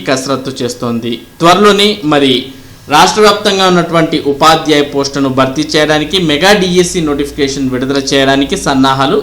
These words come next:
చేస్తోంది. దీనికి సంబంధించిన మరింత సమాచారాన్ని మనం ఇక్కడ చూడవచ్చు. తెలంగాణ డిఎస్సి నిరుద్యోగులకు కొత్త ప్రభుత్వం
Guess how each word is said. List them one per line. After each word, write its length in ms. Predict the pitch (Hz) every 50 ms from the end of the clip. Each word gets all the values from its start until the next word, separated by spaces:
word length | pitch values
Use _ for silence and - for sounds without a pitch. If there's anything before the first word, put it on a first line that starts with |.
| - - -
చేస్తోంది. 520 | 139 127 123 - - 123 117 113 110 117 113 110 - - - - - - 147
దీనికి 260 | 170 208 233 233 - 226
సంబంధించిన 520 | 202 185 185 180 170 165 156 - 151 147 139 131 120 - - 131 135
మరింత 240 | 139 151 160 160 180 -
సమాచారాన్ని 600 | 175 143 135 127 131 127 - 127 120 135 165 165 143
మనం 160 | 131 127 131 156 131 - 131
ఇక్కడ 160 | 127 143 170 214 214 -
చూడవచ్చు. 480 | 127 120 120 120 113 - - - 123 123 - - - - - - - - -
తెలంగాణ 400 | 175 180 208 226 233 226 226 226 220 208 175
డిఎస్సి 460 | 147 135 135 135 131 131 - 135 123 127 - - - - 147 156
నిరుద్యోగులకు 680 | 165 190 214 202 180 196 196 175 170 170 170 170 - 165 - 160
కొత్త 160 | 151 - - 180 165 165
ప్రభుత్వం 420 | 151 139 139 139 135 - 156 180